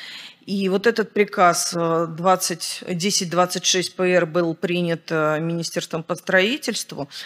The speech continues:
Он определяет вот форму ведения журнала. Он вступит, этот приказ,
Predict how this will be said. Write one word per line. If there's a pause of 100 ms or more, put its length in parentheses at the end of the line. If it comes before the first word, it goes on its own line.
(140)
Он
определяет
вот
форму
ведения
журнала.
Он
вступит,
этот
приказ,